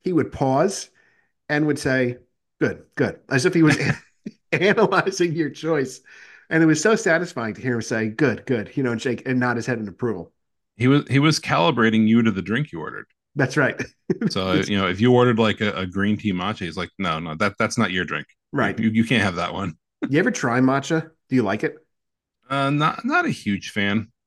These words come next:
Speaker 2: It's one of those
Speaker 1: Yeah.
Speaker 2: things, I think, 'cause people tell you it's healthy, I, I would drink it if it was
Speaker 1: Right.
Speaker 2: there, but I'm not,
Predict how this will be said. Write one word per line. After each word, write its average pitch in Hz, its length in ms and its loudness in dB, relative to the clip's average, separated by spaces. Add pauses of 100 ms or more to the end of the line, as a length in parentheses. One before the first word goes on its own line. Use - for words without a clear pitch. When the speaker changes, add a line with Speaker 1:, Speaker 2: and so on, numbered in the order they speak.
(680)
Speaker 2:
It's 120 120 -8
one 160 140 2
of 147 60 4
those 127 180 2
Speaker 1:
Yeah. 131 60 2
Speaker 2:
things, 120 120 0
I 117 40 2
think, 117 180 2
'cause 117 140 -2
people 113 320 -2
tell 107 180 -2
you 101 60 0
it's 92 120 -8
healthy, 98 420 -4
I, 85 100 -6 (100)
I 90 80 -6
would 85 180 -8
drink 87 240 -8
it - 140 -2 (140)
if - 120 -20
it - 80 -8
was 90 180 -12
Speaker 1:
Right. 90 140 -4
Speaker 2:
there, 87 220 -6
but 80 280 -6
I'm 95 140 -4
not, 85 220 -6